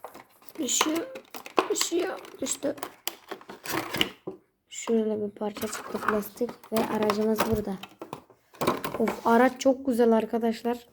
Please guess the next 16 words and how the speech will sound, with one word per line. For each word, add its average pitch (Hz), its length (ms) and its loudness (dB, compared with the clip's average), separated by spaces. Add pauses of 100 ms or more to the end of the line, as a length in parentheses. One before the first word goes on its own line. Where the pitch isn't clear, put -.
Tam 247 260 4
gerçekten 233 580 4
koleksiyon 220 680 -2
şeyi. 202 340 0 (800)
Uf, 220 300 2
şuna 208 320 -2
bak. - 360 -8 (880)
Arkadaşlar, 233 720 0 (880)
E 226 260 8
Q 240 280 2
S - 220 -12 (1120)
elektrikli 220 680 0
ama 262 540 4
elektriklilerden 220 1120 0
en 233 120 6
sevdiğim 233 680 0